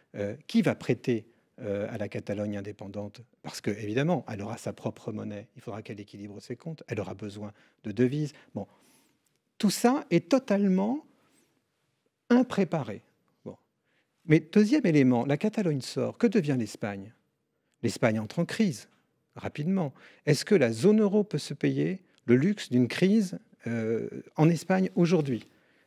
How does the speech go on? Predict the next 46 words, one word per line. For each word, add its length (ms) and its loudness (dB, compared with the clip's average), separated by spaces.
Les 140 2
investisseurs 480 2
vont 100 -2
se 120 -2
détourner 480 4
de 80 -2
la 60 -2
dette 200 -4
souveraine, 460 -6
euh, 200 -4
espagnole. 480 -4
On 120 4
a 80 4
failli 320 0
connaître 480 0
ça 220 -6
en 80 -4
deux 100 -4
mille 160 -4
onze 180 -8
deux 80 -8
mille 200 -10
douze. 280 -16
Et 140 4
on 100 4
n'a 160 4
absolument 540 0
pas 100 2
les 140 4
moyens, 320 2
avec 240 -2
le 80 0
fonds 160 -6
de 40 -4
stabilisation, 600 -2
de 60 -2
se 120 2
payer, 480 0
d'é-, 160 6
d'éteindre 580 2
un 140 4
incendie 420 -2
financier 460 -6
en 100 -8
Espagne. 400 -16
Bon. 80 -20